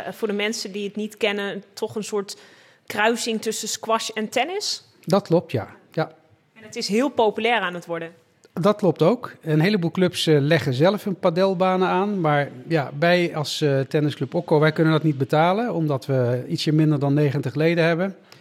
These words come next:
Speaker 2: En, eh, ja, daar, daar, daarom, eh, doet de gemeente dat voor ons. En dat was ook een van onze voorwaarden.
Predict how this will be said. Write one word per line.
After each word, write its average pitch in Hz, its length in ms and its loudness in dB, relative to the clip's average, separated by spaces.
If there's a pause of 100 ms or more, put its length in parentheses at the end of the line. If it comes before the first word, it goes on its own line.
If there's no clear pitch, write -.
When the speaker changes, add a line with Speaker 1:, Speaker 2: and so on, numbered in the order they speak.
(520)
Speaker 2:
En, 156 300 4
eh, 139 220 4 (280)
ja, 160 220 0
daar, 147 320 0
daar, 151 380 2
daarom, 151 460 2
eh, 135 220 4 (200)
doet 156 220 -4
de 151 80 0
gemeente 160 440 0
dat 165 200 2
voor 165 140 -4
ons. 143 340 -2
En 147 180 0
dat 151 180 -2
was 196 240 2
ook 202 180 2
een 208 180 4
van 208 140 -2
onze 190 240 0
voorwaarden. 160 680 2